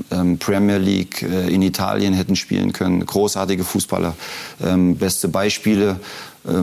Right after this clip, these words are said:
Matthias Sammer zum Beispiel, Ulf Kirsten, g-, große Fußballer, die, die dann auch, ähm, Bundesliga spielen durften, die Nationalspieler geworden sind. Also wir hatten schon ein, ein großes Pool an, an Talenten. Und viele von, von diesen Spielern sind vielleicht auch,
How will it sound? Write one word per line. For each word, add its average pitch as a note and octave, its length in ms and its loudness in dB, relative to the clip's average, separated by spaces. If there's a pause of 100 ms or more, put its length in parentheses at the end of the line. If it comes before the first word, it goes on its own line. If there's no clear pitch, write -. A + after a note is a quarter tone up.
Matthias F#2 560 2
Sammer F#2+ 320 0
zum F#2+ 220 -2
Beispiel, F2+ 380 0
Ulf F#2+ 300 2
Kirsten, F#2+ 800 0
g-, F#2+ 200 2
große G2+ 400 0
Fußballer, G2 600 -2
die, F2+ 340 0
die F#2+ 160 -2
dann F#2 240 0
auch, F#2 360 -2 (460)
ähm, F2+ 460 2
Bundesliga G2 480 2
spielen G#2+ 280 2
durften, G#2 260 0
die F#2 60 4
Nationalspieler F#2 760 0
geworden F#2+ 320 2
sind. F#2 240 -2
Also E2+ 160 -2
wir F2+ 100 2
hatten F2+ 180 0
schon G#2 340 0 (440)
ein, F#2 220 0
ein F2+ 160 0
großes G#2+ 420 0
Pool A2 400 0
an, F2+ 300 0
an F#2 180 0
Talenten. F#2+ 600 0 (500)
Und G2 140 2
viele A2+ 320 2
von, G#2 420 2
von G2+ 240 0
diesen G2+ 240 0
Spielern G#2+ 600 0
sind G2+ 240 0
vielleicht G2+ 480 -2
auch, G2+ 360 -2